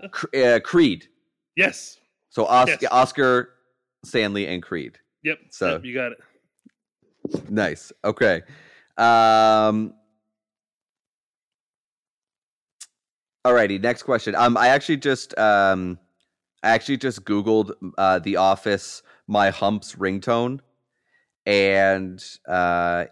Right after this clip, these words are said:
Speaker 1: it appears to be during the, uh, branch closing episode in two thousand six.
Speaker 2: Right, 'cause they're calling him to say the branch isn't closed while they're outside David Wallace's house.
Speaker 1: Yep.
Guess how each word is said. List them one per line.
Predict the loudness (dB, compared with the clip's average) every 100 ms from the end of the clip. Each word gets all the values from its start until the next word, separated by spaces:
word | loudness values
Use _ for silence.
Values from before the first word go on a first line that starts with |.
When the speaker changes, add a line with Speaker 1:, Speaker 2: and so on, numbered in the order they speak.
| -8
Speaker 1:
it | -6 -6
appears | -6 -4 -6
to | -6
be | -10 -8
during | -6 -6 -6 -8
the, | -10 -8 -8 -10 -10
uh, | -8 -8
branch | -6 -4 -4 -4 -12
closing | -8 -2 -2 -4 -10 -10
episode | -12 -12 -14 -12 -12 -12
in | -16
two | -16 -14
thousand | -10 -12 -14 -20
six. | -16 -16 _ -4
Speaker 2:
Right, | 0 0 -2
'cause | -8 -6
they're | -4
calling | -6 -6 -4 -2 -2
him | -4 -4 -6
to |
say | -6 -4
the | -4
branch | -4 -2 -2 -4
isn't | -10 -10
closed | -4 -2 -2
while | -4
they're | -4
outside | -6 -6 -8
David | -8 -10 -12
Wallace's | -12 -14 -14
house. | -14 -8 -2
Speaker 1:
Yep. | -2 -2